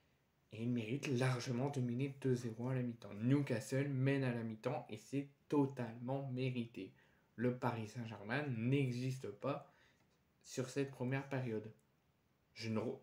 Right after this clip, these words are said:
ils sont absents. Ils sont abonnés absents, les Parisiens. Newcastle est carrément au-dessus. Et si ça continue comme ça, Newcastle, ça sera largement mérité qu'ils se sont imposés.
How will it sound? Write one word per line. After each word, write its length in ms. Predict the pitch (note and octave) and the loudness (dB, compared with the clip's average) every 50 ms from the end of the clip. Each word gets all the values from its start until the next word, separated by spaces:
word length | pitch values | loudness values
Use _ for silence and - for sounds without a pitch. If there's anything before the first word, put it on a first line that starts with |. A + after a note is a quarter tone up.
| - _ _ _ _ _ _ _ _ _ _ _ _ _ _ _ _ _ _ - | -16 _ _ _ _ _ _ _ _ _ _ _ _ _ _ _ _ _ _ -10
ils 100 | - - | -10 -8
sont 280 | - - D#3 D3 - - - | -6 -4 -2 -2 -2 0 0
absents. 400 | G2+ - - - - G#2 A#2 B2+ - - | 0 2 0 -2 -6 -8 -10 -10 -6 -6
Ils 100 | A#2+ A2+ | -6 -4
sont 260 | - - C#3 C3+ C3 B2+ A#2+ A#2+ - | -2 -2 0 0 0 0 -2 2 2
abonnés 380 | D3+ D3 C#3+ C#3+ C#3 C#3 C#3 C#3 | 4 4 4 2 0 0 0 -2
absents, 340 | C3 C3 C3 - - C3 C#3+ | -2 -4 -4 -4 -4 -4 -2
les 100 | C#3+ C3 | -2 -4
Parisiens. 500 | B2 B2 B2 B2+ A#2+ G#2+ A2 G#2+ G2+ - - - - _ _ _ _ _ _ _ _ _ _ _ - | -4 -4 -2 -2 -2 -4 -4 -6 -10 -10 -14 -20 -20 _ _ _ _ _ _ _ _ _ _ _ 2
Newcastle 720 | B2 C3 C#3+ C#3+ C3+ - B2 A2+ - - D3 D3+ E3 D3+ | 4 6 6 6 4 4 2 0 0 0 0 2 2 2
est 200 | B2+ C3 C3 - | 0 -2 0 4
carrément 500 | - D3 C3 C3 C3+ C3 B2+ A#2+ A#2+ A2+ | 6 6 6 8 6 6 6 4 2 -2
au-dessus. 340 | A2 - - - D#3+ E3+ E3 | -4 -6 -8 -6 -4 -4 -4
Et 40 | |
si 220 | D#3+ - - D3 C#3+ | -4 -6 -8 -6 -2
ça 120 | - B2 | 0 0
continue 440 | - - B2 A#2+ - - A#2+ A2+ A2 | 0 0 0 -2 -2 -4 -6 -6 -4
comme 180 | - G2+ G2 - | -6 -8 -8 -4
ça, 140 | - C#3+ D3+ | -4 -2 -2
Newcastle, 580 | C#3+ C3 B2+ - - A#2 - - C#3 D3+ D3+ - - - - - _ | -2 -2 -4 -4 -8 -6 -2 0 0 0 0 -2 -10 -20 -20 -20 _
ça 140 | - - A#2+ | -12 -10 -10
sera 180 | - - - C#3 | -8 -4 0 2
largement 640 | C3 A#2+ A2 A#2 C3+ C3+ C3+ C3+ C3+ C3 C3+ C3 B2+ | 2 4 6 6 6 6 4 4 2 2 4 4 4
mérité 440 | B2 A#2 A2 G#2+ A2 G#2+ - C#3 D3 | 2 2 0 -2 -4 -2 -2 -2 -2
qu'ils 180 | C#3 - B2+ | -2 -4 -8
se 160 | A#2 - G#2 A2 | -6 -6 -8 -8
sont 240 | - B2+ C3 C3 | -6 -6 -6 -4
imposés. 400 | C3+ B2+ B2+ - A#2+ A2+ G#2 G2+ | -4 -6 -4 -4 -4 -6 -6 -10